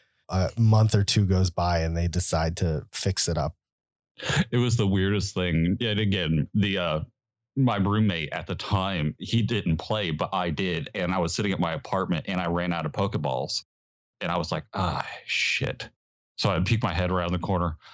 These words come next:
Speaker 2: "Hey, I ran out of Pokeballs, so I'm running to the store. Do you want <laughs> anything?" And he's like, "Wait, what? Is that a real sentence?" And I'm like, "Yeah, I just said that."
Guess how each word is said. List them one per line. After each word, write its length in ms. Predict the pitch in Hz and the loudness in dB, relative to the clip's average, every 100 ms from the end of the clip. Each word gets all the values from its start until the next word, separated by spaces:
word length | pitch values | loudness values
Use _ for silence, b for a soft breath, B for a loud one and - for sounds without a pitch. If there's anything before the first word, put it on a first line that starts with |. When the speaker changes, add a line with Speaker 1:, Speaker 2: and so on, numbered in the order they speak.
| B | B
Speaker 2:
"Hey, 100 | 117 | -6
I 60 | 110 | -2
ran 220 | 127 135 | 0 0
out 140 | 127 101 | 0 -2
of 80 | |
Pokeballs, 800 | - 113 117 107 - 87 95 87 | 0 0 0 -4 -4 -2 0 0
so 100 | 107 | 0
I'm 100 | 95 | 2
running 160 | 95 95 | 2 2
to 100 | 95 | 0
the 80 | 80 | -2
store. 280 | - 95 | 0 0
Do 80 | 80 | 2
you 80 | 90 | 2
want 200 | 90 95 | 2 2
<laughs> 20 | |
anything?" 680 | 104 - 151 127 - 143 139 | 0 2 2 0 0 0 0
And 80 | 117 | 0
he's 240 | 170 143 | 0 0
like, 140 | 120 90 | 0 0
"Wait, 200 | 110 92 | -2 -2
what? 240 | 87 98 | -2 -2
Is 180 | - 107 | 0 0
that 140 | 104 | 0
a 40 | 101 | 0
real 240 | 95 107 | 2 0
sentence?" 400 | 104 90 85 117 | 0 -2 0 0
And 100 | 104 | 0
I'm 100 | 95 | -2
like, 220 | 92 95 | -2 -4
"Yeah, 300 | 85 82 87 87 - | -2 -2 -2 -4 -4
I 120 | 90 | -2
just 220 | 90 85 | -2 -2
said 200 | 71 71 | -4 -4
that." 360 | 76 - - | -2 -4 -4